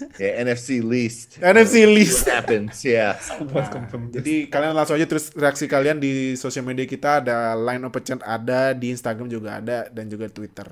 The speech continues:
Speaker 2: Karena besok kita bakal post semua, eh, jadwal yang prime time only ya.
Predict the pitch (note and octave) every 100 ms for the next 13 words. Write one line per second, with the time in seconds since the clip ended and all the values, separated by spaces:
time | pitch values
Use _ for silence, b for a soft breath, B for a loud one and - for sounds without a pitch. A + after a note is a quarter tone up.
0 | F2 G#2 A#2 B2 A2 G#2+ A#2+ - B B
1 | B B B B - A#2+ B2 B2 B2 A#2
2 | A2 - D#3 D#3 - C3+ D3+ E3+ E3 B
3 | B B _ D3+ C#3 D3+ E3+ F3+ E3+ E3+
4 | D#3 C#3+ D#3 D3+ E3 C#3 A#2+